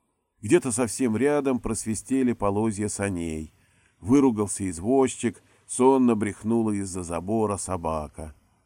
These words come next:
И снова тишина. «То есть как это не нужен?» —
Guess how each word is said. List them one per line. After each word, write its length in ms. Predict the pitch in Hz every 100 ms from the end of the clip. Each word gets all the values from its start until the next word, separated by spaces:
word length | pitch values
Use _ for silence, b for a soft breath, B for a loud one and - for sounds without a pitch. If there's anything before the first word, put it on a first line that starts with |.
| _ _ -
И 100 | 80
снова 480 | - - 127 123 117
тишина. 680 | 107 - 95 80 76 71 - _ _ _ _ _ _ _ _ _ _
«То 100 | -
есть 180 | 123 -
как 260 | - 151 127
это 160 | 113
не 120 | 107 117
нужен?» — 440 | 107 80 80